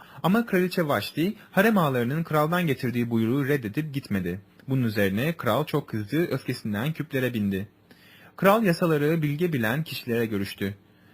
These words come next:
Çünkü kralın yasaları ve adaleti bilen kişilere danışması gelenektendi. Kendisine en yakın olan Karşena, Şetar, Admata,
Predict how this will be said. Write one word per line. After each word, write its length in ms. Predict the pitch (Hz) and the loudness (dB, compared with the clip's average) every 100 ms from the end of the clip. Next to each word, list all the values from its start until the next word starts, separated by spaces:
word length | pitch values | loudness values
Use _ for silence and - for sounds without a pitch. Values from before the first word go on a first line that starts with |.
| - - - | -20 -20 -12
Çünkü 500 | - 175 160 131 180 | 0 2 4 2 2
kralın 380 | 180 139 123 160 | 2 0 2 2
yasaları 560 | 185 151 151 143 180 165 | 2 2 0 0 0 0
ve 60 | |
adaleti 440 | 123 131 131 - 139 | 0 0 0 -4 -2
bilen 200 | 113 117 | -2 -2
kişilere 380 | - 123 139 | -6 -4 -2
danışması 440 | 131 120 - 127 143 | -2 -4 -4 -8 -2
gelenektendi. 800 | 117 117 113 - 113 98 90 98 - - - - | -2 -2 -4 -4 -4 -4 -6 -8 -20 -20 -20 0
Kendisine 420 | 156 160 156 185 | 2 2 0 -2
en 180 | 180 202 | 2 2
yakın 220 | 151 131 | 2 0
olan 320 | 110 104 147 | 0 0 0
Karşena, 640 | 165 131 135 - 98 107 160 | 0 0 0 -2 -2 -2 -4
Şetar, 520 | - 160 135 113 170 - | -2 0 2 0 0 -2
Admata, 640 | 117 135 143 117 127 | -2 -2 -2 0 0